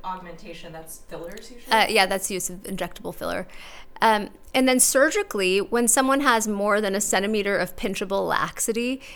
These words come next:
Speaker 2: in the neck, the jowl, or the midface, or basically anytime you think about subtracting, um, you want to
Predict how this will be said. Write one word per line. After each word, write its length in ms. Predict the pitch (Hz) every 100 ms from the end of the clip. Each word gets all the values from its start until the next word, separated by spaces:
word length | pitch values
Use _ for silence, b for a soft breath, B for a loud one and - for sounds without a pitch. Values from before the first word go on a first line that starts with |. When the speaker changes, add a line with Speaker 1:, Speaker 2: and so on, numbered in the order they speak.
| B
Speaker 2:
in 160 | 214 208
the 220 | 202 190 -
neck, 600 | 214 214 214 214 214 -
the 100 | -
jowl, 680 | 190 - 196 196 196 196 196
or 140 | - 190
the 80 | 185
midface, 680 | 190 185 - 202 208 220 - B B
or 160 | 247
basically 540 | 220 247 269 311 311 285
anytime 560 | 214 226 226 240 214
you 160 | 214 196
think 320 | 202 196 214
about 480 | 226 202 190 190 - B B B B
subtracting, 1120 | - 185 170 - 214 330 - - 160 180 277 B B B -
um, 400 | 214 196 190 - -
you 220 | 240 240
want 360 | 208 208 220 -
to 500 | - 226 202 196 202